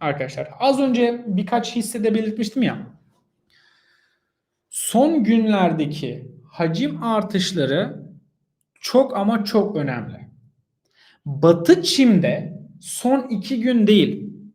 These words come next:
son iki haftadaki hacme bakar mısınız? Hacmi görüyorsunuz değil mi en altta? Hacmin ne olduğunu anlatmama gerek yok sanırım.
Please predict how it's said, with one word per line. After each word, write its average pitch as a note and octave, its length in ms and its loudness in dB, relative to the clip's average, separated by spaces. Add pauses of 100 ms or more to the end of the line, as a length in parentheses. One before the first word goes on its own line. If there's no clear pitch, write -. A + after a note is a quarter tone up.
(140)
son - 540 4
iki A#3 280 0
haftadaki G#3+ 800 0
hacme A#3+ 520 -2
bakar E3 280 -2
mısınız? - 380 -16 (3000)
Hacmi G3+ 400 -2
görüyorsunuz A3+ 360 -2
değil D#4 100 0
mi A3 80 0
en F3 60 0
altta? - 540 -6 (1600)
Hacmin E3 460 -4
ne G3 40 2
olduğunu G3 280 0
anlatmama E3+ 360 -2
gerek D#3 320 -2
yok D3+ 140 -6
sanırım. B2+ 560 -10